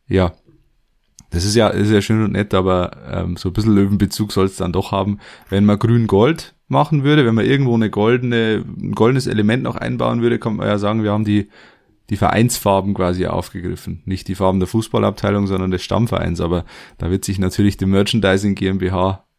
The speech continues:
äh, <laughs> es wird die sicherlich nicht machen, dem E V da quasi,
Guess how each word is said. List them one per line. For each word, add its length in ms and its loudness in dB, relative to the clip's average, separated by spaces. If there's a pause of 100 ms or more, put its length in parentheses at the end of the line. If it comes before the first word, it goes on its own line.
äh, 240 -2 (640)
<laughs> 640 -16
es 160 -10
wird 300 -2
die 260 4 (240)
sicherlich 400 2
nicht 240 -2
machen, 420 -4 (100)
dem 240 -2
E 140 0
V 320 2
da 160 0
quasi, 500 -4